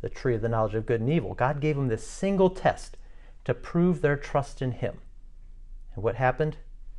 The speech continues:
We find that the whole world was wrecked by a meal from the wrong menu. Death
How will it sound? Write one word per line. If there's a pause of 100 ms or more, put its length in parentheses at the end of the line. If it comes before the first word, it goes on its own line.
(760)
We
find
that
the
whole
world
was
wrecked
by
a
meal (240)
from
the
wrong
menu. (1120)
Death